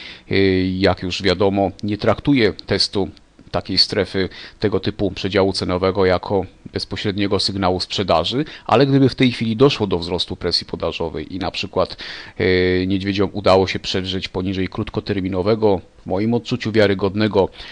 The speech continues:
w-, w-, przedziału wsparcia osiem tysięcy sto pięćdziesiąt trzy osiemdziesiąt trzy, nie wykluczałbym możliwości wejścia indeksu niemieckiego w kolejną, już zdecydowanie silniejszą fazę, e, ruchu, e, spadkowego.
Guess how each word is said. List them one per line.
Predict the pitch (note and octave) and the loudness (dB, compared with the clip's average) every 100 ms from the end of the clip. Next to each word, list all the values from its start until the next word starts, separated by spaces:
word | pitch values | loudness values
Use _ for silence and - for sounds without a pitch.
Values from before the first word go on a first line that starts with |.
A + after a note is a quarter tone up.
| - - | -18 -4
w-, | G2 F#2+ F#2 F#2 F#2 F2+ F2+ D#2+ F#2+ F2+ F2 | 2 4 4 2 0 0 -2 -4 -6 -10 -12
w-, | F2 E2+ F2+ F#2 - - D#2 E2 C#2 - | -12 -10 -12 -14 -16 -20 -20 -20 -20 -10
przedziału | - A2+ A2 G2+ F#2+ | -4 0 4 4 4
wsparcia | - G#2+ G2 A2 - | 2 2 2 0 0
osiem | A#2 A2 G2 | -2 -2 -4
tysięcy | G2+ G2+ G2 | -4 -6 -4
sto | G2 - | -4 -4
pięćdziesiąt | G2 G2 F#2 F#2+ F#2+ | -4 -6 -6 -6 -6
trzy | - B2 B2+ | -4 -2 -4
osiemdziesiąt | A2 G2+ G2+ F#2+ G2 - | -6 -4 -4 -4 -6 -8
trzy, | - - C3+ F#3 - - - - | -6 -2 0 0 -2 -16 -20 0
nie | B2 D3 | 6 8
wykluczałbym | D#3 C#3+ C3+ B2 A#2+ A#2 A#2 A2+ - A2 | 8 6 4 6 6 6 2 0 -4 -6
możliwości | G#2 G2 F#2 F#2 F#2 - G2 G2 - | -4 -4 -2 -2 -2 -4 -6 -6 0
wejścia | G#2 G#2 - - G2+ G#2+ - | 2 4 2 2 4 2 -4
indeksu | G2+ F2+ F2 - F#2 | -6 -4 -2 -2 -2
niemieckiego | F2+ F#2 - - F#2 F#2+ F2+ | -2 -4 -4 -4 0 0 -2
w | - | -4
kolejną, | - G2+ F#2+ B2 C3+ | -2 2 2 2 4
już | B2+ A#2+ | 2 2
zdecydowanie | B2+ A2 G#2+ F#2+ F#2+ F#2+ | 0 0 2 2 2 0
silniejszą | - F2 F2 D#2+ E2+ | -2 -4 -4 -4 -6
fazę, | E2 D#2 D#2 E2+ - - | -4 -4 -2 -6 -8 -8
e, | E2+ | -6
ruchu, | D#2+ D#2 F2 F2+ - | -6 -6 -8 -10 -10
e, | E2+ E2 D#2+ | -6 -4 -4
spadkowego. | - E2 - F2+ D2+ D2+ | -4 -6 -6 -6 -4 -6